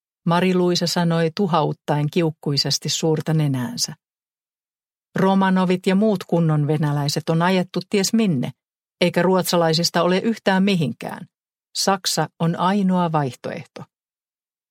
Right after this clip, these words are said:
La Dammen saksalaismielisyys oli ymmärrettävää.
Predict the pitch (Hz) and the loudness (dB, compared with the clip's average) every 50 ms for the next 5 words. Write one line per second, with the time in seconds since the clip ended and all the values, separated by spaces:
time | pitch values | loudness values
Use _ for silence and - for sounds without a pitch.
0 | _ _ _ _ _ _ _ _ _ _ _ _ _ _ _ _ _ _ _ _ | _ _ _ _ _ _ _ _ _ _ _ _ _ _ _ _ _ _ _ _
1 | _ _ _ _ _ _ - 160 160 160 151 165 160 165 175 175 170 156 - 180 | _ _ _ _ _ _ -2 0 0 2 2 2 2 2 2 2 0 0 0 0
2 | 170 - - - 175 170 165 160 - 185 170 170 170 165 160 156 - 170 160 156 | -2 0 0 0 2 2 2 0 0 0 0 2 0 0 0 -2 0 0 0 0
3 | - 156 165 175 185 190 190 170 156 139 135 131 135 - _ - 156 139 139 139 | 0 0 0 0 2 2 2 2 2 0 -2 -4 -6 -8 _ -6 -4 -2 -2 -2
4 | 139 139 139 | -2 -4 -6